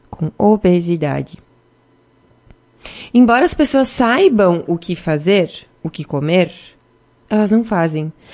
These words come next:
Elas seguem se entupindo de industrializados, embutidos, bebidas açucaradas, farinhas.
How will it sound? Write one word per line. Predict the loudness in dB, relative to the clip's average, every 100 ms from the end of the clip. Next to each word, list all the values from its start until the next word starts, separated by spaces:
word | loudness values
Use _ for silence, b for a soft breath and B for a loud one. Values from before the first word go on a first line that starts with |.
| B -2
Elas | 0 0
seguem | 0 0 2 2 2 2
se | 2
entupindo | 0 0 0 -2 -2
de | -2 0
industrializados, | 0 0 -4 -6 -4 -2 2 2 2 2 2 2
embutidos, | 0 0 -4 0 0 0 -2 0
bebidas | 0 0 0 0
açucaradas, | 0 -4 -2 0 2 2 2 0 -2 -2
farinhas. | 0 2 2 0 -2 -6 -16